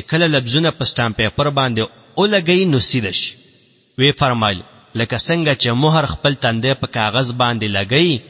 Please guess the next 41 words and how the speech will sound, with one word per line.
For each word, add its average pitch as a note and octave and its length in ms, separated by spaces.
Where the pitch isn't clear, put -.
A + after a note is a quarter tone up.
نو A2+ 160
د - 20
هغه A2+ 220
الټه B2+ 320
لفظونه C3+ 340
سیده G#2+ 280
کیږي. F#2+ 420
داسې C#3+ 280
ته F3+ 140
هم F#3 120
اودس B2+ 360
وکړه D#3+ 380
او B2 180
جومات C#3+ 380
ته C#3+ 100
راشه F3 400
او B2+ 80
د - 100
خپل G#3 300
خالق D3+ 380
او E3 80
د C#3+ 80
مالک B2 320
په B2+ 140
حضور A#2 260
کې A2+ 220
سجده G2+ 320
وکړه. G#2 300
ان G3+ 80
شاء C#3+ 300
الله B2+ 340
الکریم A#2+ 460
ستا A2+ 180
الټه B2 300
کارونه A2+ 300
به F#2+ 180
هم G2+ 160
سیده F#2 320
شي." - 160
د B2 40
سجدې C#3+ 300